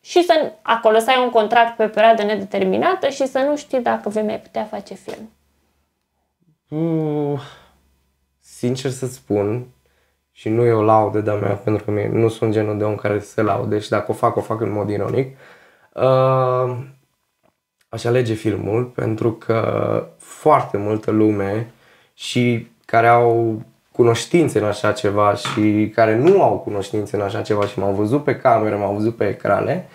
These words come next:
Speaker 2: au zis, "Omule, ești dement în așa ceva."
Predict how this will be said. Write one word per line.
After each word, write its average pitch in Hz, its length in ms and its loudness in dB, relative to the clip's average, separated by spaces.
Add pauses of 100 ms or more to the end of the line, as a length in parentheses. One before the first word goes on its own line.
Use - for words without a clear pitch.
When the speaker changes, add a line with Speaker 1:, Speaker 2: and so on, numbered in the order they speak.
(600)
Speaker 2:
au 120 200 2
zis, 135 540 -6 (100)
"Omule, 139 580 0
ești 113 240 -2
dement 123 420 2
în 90 120 -4
așa 90 220 -10
ceva." 117 420 -12